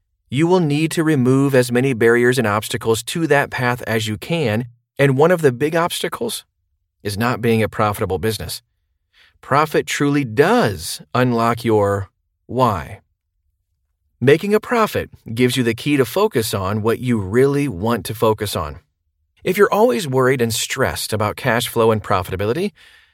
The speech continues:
then I think it's a safe bet to say you're not thinking about your why during those times, except for being discouraged that you're not doing a good job of reaching for your why. The power of profit and knowing numbers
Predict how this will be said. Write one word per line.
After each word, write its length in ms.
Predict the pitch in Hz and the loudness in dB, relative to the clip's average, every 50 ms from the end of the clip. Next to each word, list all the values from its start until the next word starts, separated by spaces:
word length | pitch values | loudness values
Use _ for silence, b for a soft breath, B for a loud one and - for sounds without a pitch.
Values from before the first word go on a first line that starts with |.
| b b b _ _ _ _ | b b b _ _ _ _
then 100 | 139 147 | -2 0
I 100 | 151 147 | 0 0
think 220 | 147 196 196 - | -2 -4 -2 -2
it's 120 | 208 196 - | -4 -4 -4
a 60 | 190 | -4
safe 340 | - - 156 147 156 151 131 | -2 0 0 0 0 0 0
bet 220 | 123 127 123 123 | 0 0 0 0
to 80 | - 120 | -4 -6
say 220 | - - 123 113 | -2 0 0 2
you're 120 | 117 110 107 | 2 2 0
not 300 | 101 107 113 120 113 - | 0 0 0 -2 -2 -2
thinking 300 | - 120 117 123 117 113 | -2 -2 -2 -2 -2 -2
about 240 | 98 104 104 - | -2 -2 -2 -2
your 120 | 87 113 113 | -2 -2 -2
why 380 | 110 123 127 113 98 87 73 | -2 -2 -2 -2 -2 -4 -6
during 240 | 85 95 98 98 98 | -6 -4 -4 -4 -4
those 180 | 98 95 95 - | -4 -4 -6 -6
times, 460 | - 110 98 101 107 131 139 - - _ _ _ _ _ _ _ _ _ _ _ _ _ | -4 -4 -4 -2 -4 -4 -6 -8 -10 _ _ _ _ _ _ _ _ _ _ _ _ _
except 300 | - 135 - - 160 160 | -4 0 2 2 0 2
for 120 | - 160 143 | 0 -2 2
being 200 | 147 151 147 139 | 2 2 4 2
discouraged 560 | 127 123 - - - 185 160 127 143 - 117 | 0 -2 -2 -4 -2 0 2 2 0 2 2
that 160 | 123 113 - | 0 2 4
you're 100 | 127 127 | 2 2
not 360 | 123 120 127 143 - - 117 | 4 4 2 2 0 -2 -2
doing 280 | 110 123 123 127 127 120 | 0 0 2 2 2 0
a 60 | 113 | 0
good 260 | 104 95 123 120 104 | 0 2 0 0 0
job 300 | 87 - 110 110 120 120 | 0 0 0 2 2 2
of 160 | 127 127 131 | 0 -2 -2
reaching 420 | 151 208 269 254 - - 185 143 113 | -4 -6 -4 -4 -4 -4 -4 -4 -4
for 300 | 110 - 127 117 107 101 | -4 -2 0 0 0 0
your 320 | 101 98 98 92 92 85 | 0 -2 -4 -4 -6 -6
why. 520 | 87 87 82 82 80 - - - 104 104 - _ _ _ _ _ _ _ _ _ _ _ _ _ _ _ _ b b b - | -6 -6 -6 -6 -8 -8 -10 -14 -16 -18 -20 _ _ _ _ _ _ _ _ _ _ _ _ _ _ _ _ b b b -6
The 100 | 117 110 | -6 -4
power 360 | - 135 156 165 175 180 185 | -2 0 2 2 2 2 0
of 120 | 185 - | -2 -4
profit 400 | - - 117 104 104 - 123 - | -4 -4 -2 -2 0 0 -2 -2
and 160 | - 107 95 | 0 -2 -2
knowing 300 | 92 110 113 127 135 127 | 0 0 2 2 2 0
numbers 380 | 107 95 82 80 82 87 95 - | 0 -2 -4 -6 -6 -6 -8 -10